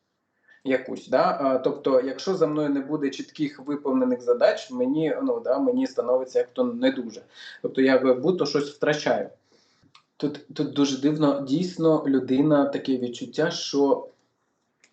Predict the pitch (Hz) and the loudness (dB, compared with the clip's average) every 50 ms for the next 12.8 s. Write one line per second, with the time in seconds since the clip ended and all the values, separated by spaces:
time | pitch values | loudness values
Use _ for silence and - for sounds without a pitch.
0 | _ _ _ _ - - _ _ _ _ _ _ _ _ _ _ _ _ _ _ | _ _ _ _ -20 -20 _ _ _ _ _ _ _ _ _ _ _ _ _ _
1 | _ _ _ _ - 143 143 - - - 160 165 170 165 151 143 143 147 151 147 | _ _ _ _ 0 0 0 0 0 0 2 2 2 2 0 0 0 -2 -2 -2
2 | 143 - 131 131 123 - - 165 - - - - - 139 - - 135 131 180 185 | -4 -4 -4 -6 -6 -4 -2 0 0 0 0 -4 -10 -10 -8 -8 -6 -6 -6 -6
3 | - 151 143 151 147 - 131 135 135 131 135 123 131 - - 165 160 123 113 113 | -2 -2 -2 -2 -2 -2 -2 -2 0 0 0 -2 -2 -6 -6 -4 -4 -4 -4 -6
4 | - - - 147 139 143 147 147 139 131 127 131 135 127 127 135 139 139 160 165 | -10 -6 -2 0 2 2 2 2 2 2 2 2 2 2 2 0 0 0 -2 -2
5 | 143 143 160 156 143 - - - 143 - 147 147 139 - 147 139 135 143 160 190 | 0 2 2 2 2 0 -4 -6 -6 -2 -2 -2 -2 0 2 4 4 6 4 4
6 | - 151 147 143 156 165 160 135 - - 143 139 - - 220 254 - 160 139 139 | 2 0 -2 -2 -2 -2 -2 -2 -4 -4 -4 -4 -4 -6 -8 -4 0 4 4 6
7 | 135 135 147 165 160 - 135 131 135 147 147 - 135 - - - - 165 190 202 | 6 6 4 2 0 -2 -4 -8 -12 -14 -12 -12 -12 -14 -14 -8 0 2 4 4
8 | 156 123 104 - - 104 98 - - - - - - - - - - - - _ | 4 4 2 0 -4 -8 -12 -10 -12 -14 -14 -14 -16 -20 -20 -20 -20 -20 -10 _
9 | - 139 139 165 147 - - 165 160 - - 170 175 170 160 160 160 - 143 147 | -2 2 2 2 2 4 2 0 0 0 0 0 0 2 2 0 0 -2 -4 -2
10 | - 165 160 143 135 - - - 160 147 147 143 139 - - - 151 147 151 143 | 0 2 2 2 0 -2 -2 -2 -2 0 0 0 -2 -2 -2 -2 -2 -2 0 0
11 | 139 139 139 - 139 156 185 202 - - 156 147 143 135 139 - - 147 143 143 | -2 -2 -4 -2 -2 0 0 -2 -2 -6 -6 -6 -6 -6 -6 -8 -6 -2 0 0
12 | 139 139 139 139 135 135 139 143 147 143 135 - - 127 127 123 | 0 2 2 2 2 2 2 2 2 0 -2 0 0 2 2 2